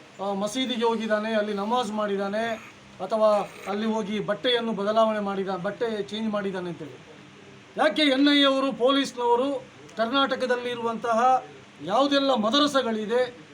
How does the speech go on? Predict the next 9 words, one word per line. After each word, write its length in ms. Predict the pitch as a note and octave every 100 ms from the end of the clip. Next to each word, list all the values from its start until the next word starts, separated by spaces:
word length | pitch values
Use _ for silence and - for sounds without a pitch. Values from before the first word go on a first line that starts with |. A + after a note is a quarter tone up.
| E3+
ಯಾವುದೆಲ್ಲ 460 | A3+ C#4 C#4 C4+ C4 B3+ A#3 - E3+ F#3
ಮಸೀದಿಗಳಿದೆ, 760 | A3+ D4+ C#4+ B3+ A#3 G#3 A#3 A#3+ - - -
ಅದರ 200 | A3 D#4 D#4+ D4 B3 A3 G3
ಒಳಗೆ 280 | G#3+ D#4 D#4+
ಹೋಗಿ 440 | D4 B3+ B3+ C#4+ - - - -
ದಾಳಿ 240 | F3 C#4+ D#4+
ಮಾಡಿ 280 | C4 C4 C#4+
ತನಿಖೆಯನ್ನು 440 | C4 F4+ F4 C4+
ಮಾಡಲಿ? 320 | G3 D3 B2